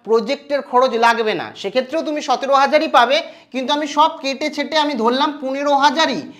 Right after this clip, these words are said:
তুমি প্রতি মাসে পাচ্ছ, তোমার দু হাজার টাকায় আর সম্পূর্ণটাই খরচ হচ্ছে, যদিও সেটা হবে না, ষোলো হাজার মতো তোমার হাতে থাকবে।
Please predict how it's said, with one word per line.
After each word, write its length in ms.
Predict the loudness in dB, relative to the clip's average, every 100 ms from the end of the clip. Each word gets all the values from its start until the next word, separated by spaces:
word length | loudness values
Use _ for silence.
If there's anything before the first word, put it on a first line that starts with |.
| -18 -8
তুমি 220 | -4 -4
প্রতি 360 | -2 -4 -2
মাসে 300 | -2 -2 -4
পাচ্ছ, 440 | -4 -2 -2 -2 -4 -4 -6 -12
তোমার 340 | -6 -2 -2 -2
দু 140 | -2
হাজার 420 | 2 2 2 0
টাকায় 400 | 2 2 4 2 0 -14 -6
আর 180 | 0 0
সম্পূর্ণটাই 680 | 0 -2 -2 -2 0 2 2
খরচ 340 | 2 2 0
হচ্ছে, 220 | -4 -6
যদিও 300 | -4 -4 -4
সেটা 260 | -4 0 0
হবে 240 | 2 0
না, 120 | -2
ষোলো 260 | -4 -2 2
হাজার 280 | 2 2 0
মতো 200 | -2 -4
তোমার 260 | -6 -6
হাতে 220 | -4 -6 -4
থাকবে। 420 | -2 -2 -4